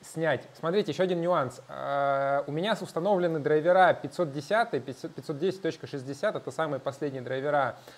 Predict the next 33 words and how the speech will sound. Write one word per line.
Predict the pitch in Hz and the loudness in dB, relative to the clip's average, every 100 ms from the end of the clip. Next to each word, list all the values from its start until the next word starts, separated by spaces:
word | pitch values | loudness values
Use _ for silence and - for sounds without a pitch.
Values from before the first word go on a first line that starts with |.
| - | -14
на | 123 131 | -6 -4
Hive, | 127 156 143 | 2 2 2
которые | 120 131 127 | 0 -2 0
были | 123 | -2
накачаны, | 127 131 139 127 120 117 113 | -4 0 -2 -2 -8 -10 -10
э, | 123 120 117 | -10 -6 -4
накатили | 127 143 - 147 117 | -4 -6 -4 -2 -2
на | 123 123 123 | -2 -2 -2
Nvidia, | 131 160 196 139 - | -2 -4 0 0 0
поэтому, | 151 151 143 139 - - - _ | -2 -2 -2 -4 -6 -20 -20 _
скорее | - 170 196 | 2 6 6
всего, | 190 185 180 | 6 4 4
с, | - 147 143 | 2 0 0
со | 143 | 0
старыми | 135 185 175 151 | 4 6 8 6
версиями | 143 160 - 131 | 4 2 2 -6
драйверов | 120 147 165 147 143 | -2 2 4 2 2
работать | 139 165 127 156 | 4 4 4 0
это | 120 | 0
не | 127 165 | -2 0
будет, | 139 131 139 151 | 2 2 0 0
поэтому | 135 135 | -2 -2
имейте | 147 143 127 | -4 -4 -2
в | |
виду, | 135 123 131 | 0 0 -2
чтобы | - 135 139 | -2 -2 0
эти | 147 131 | -2 0
карточки | 151 147 - 123 | 0 0 -8 -10
запустились, | 123 147 143 147 120 | -6 -8 -4 -4 -4
нужно | 135 127 131 | -8 -8 -4
будет | 127 127 | -2 -2
обновлять | 127 139 135 | 0 0 2
драйвера. | 113 151 139 120 131 | 0 0 2 2 2